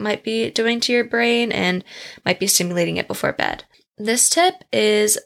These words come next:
for my girls who are wanting to get more into content creation. Skeepers is a great app that doesn't require you to have a large following to join. I think you only need to have, like, a thousand followers on TikTok, and you can receive products in exchange for review.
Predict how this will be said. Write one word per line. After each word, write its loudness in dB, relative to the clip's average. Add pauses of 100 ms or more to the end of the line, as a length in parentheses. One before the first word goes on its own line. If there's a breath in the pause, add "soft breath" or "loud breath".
(140)
for 0
my 0
girls 2
who -6
are 0
wanting -4
to -8
get 0 (380 loud breath)
more 4
into 0 (180)
content -2
creation. 0 (380 loud breath)
Skeepers 2
is -2
a 2
great -2
app -4
that -2
doesn't 0
require 0
you 4
to -2
have -4
a -4
large 0
following 0
to 0
join. 4 (600 loud breath)
I 2
think 2
you 4
only 2
need 0
to 2
have, 0
like, -2
a -4
thousand 0
followers 0
on -2
TikTok, 0
and 2
you 0
can -4
receive 0
products -2
in -4
exchange 0
for -4
review. -2